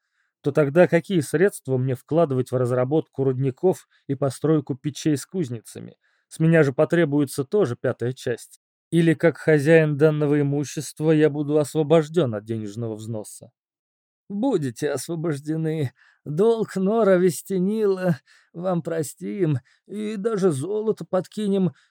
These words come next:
то есть это золото вы сами должны будете поставить в поединке Божьей воли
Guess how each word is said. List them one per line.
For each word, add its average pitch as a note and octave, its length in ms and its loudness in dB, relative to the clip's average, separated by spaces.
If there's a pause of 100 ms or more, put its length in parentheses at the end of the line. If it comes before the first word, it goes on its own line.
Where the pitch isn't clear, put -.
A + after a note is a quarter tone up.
(260)
то A3 140 -6
есть - 520 -4 (100)
это F#3+ 320 0
золото F#3 500 0
вы G#3 120 -2
сами F3+ 360 -6
должны D3 360 -4
будете D#3+ 380 -4
поставить F3+ 640 -2
в - 120 -18
поединке F#3+ 500 4
Божьей F#3+ 360 -2
воли D3 440 2